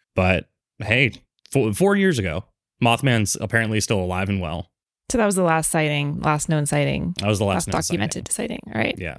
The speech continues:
Speaker 2: Twenty nineteen. So we're due for one.
Speaker 1: Yeah.
Speaker 2: Twenty sixteen, twenty nineteen.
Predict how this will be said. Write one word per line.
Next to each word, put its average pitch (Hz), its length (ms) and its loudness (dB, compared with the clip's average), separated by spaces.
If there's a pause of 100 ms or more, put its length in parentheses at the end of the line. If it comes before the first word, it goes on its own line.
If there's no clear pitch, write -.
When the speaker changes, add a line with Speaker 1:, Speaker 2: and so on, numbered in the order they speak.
Speaker 2:
Twenty 196 240 -6
nineteen. 214 560 -6 (680)
So - 120 -4
we're 208 100 2
due 262 180 2
for - 160 0
one. 185 320 -2 (500)
Speaker 1:
Yeah. 107 160 0
Speaker 2:
Twenty 170 160 0
sixteen, 247 720 0
twenty - 220 -10
nineteen. 220 680 0